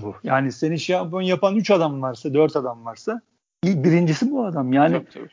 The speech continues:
Speaker 1: epey ki bir fedakarlık bu adamla yapılmayacaksa nerede yapılacak abi? Kimde yapılmay-, kimde yapmayı planlıyorlar
Speaker 2: İşte bu
Speaker 1: acaba?
Speaker 2: bir fedakarlık mı abi? Yani pe-, şu anlamda
Speaker 1: Ya,
Speaker 2: söylüyorum.
Speaker 1: gereklilik mi?
Speaker 2: Hayır, hayır. Yok, o anlamda da değil.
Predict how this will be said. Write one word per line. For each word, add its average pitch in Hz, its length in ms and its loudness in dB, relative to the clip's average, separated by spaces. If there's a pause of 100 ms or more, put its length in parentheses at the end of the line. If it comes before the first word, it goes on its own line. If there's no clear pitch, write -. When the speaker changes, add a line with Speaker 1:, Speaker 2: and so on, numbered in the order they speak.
(100)
Speaker 1:
epey 175 300 2
ki 170 120 4
bir 160 60 2
fedakarlık 175 720 2 (240)
bu 107 300 -8
adamla 175 320 -2
yapılmayacaksa 143 680 -8
nerede 147 320 -4
yapılacak 110 440 -10
abi? 113 200 -6 (180)
Kimde 123 260 -6
yapılmay-, 139 440 -2 (200)
kimde 147 220 -2
yapmayı 196 380 0
planlıyorlar 120 500 -10
Speaker 2:
İşte 135 100 2
bu 156 80 2
Speaker 1:
acaba? 170 120 -2
Speaker 2:
bir 180 40 -2
fedakarlık 131 880 0
mı 175 240 -8
abi? 120 480 -4
Yani 95 200 -6
pe-, 107 180 -16
şu - 180 -2
anlamda 95 300 -2
Speaker 1:
Ya, 90 80 -6
Speaker 2:
söylüyorum. 92 360 -8
Speaker 1:
gereklilik 170 600 2
mi? 170 240 -4 (200)
Speaker 2:
Hayır, 135 260 2
hayır. 156 160 6
Yok, 123 300 -2
o 143 160 2
anlamda 117 400 -4
da 92 140 -10
değil. 85 140 -18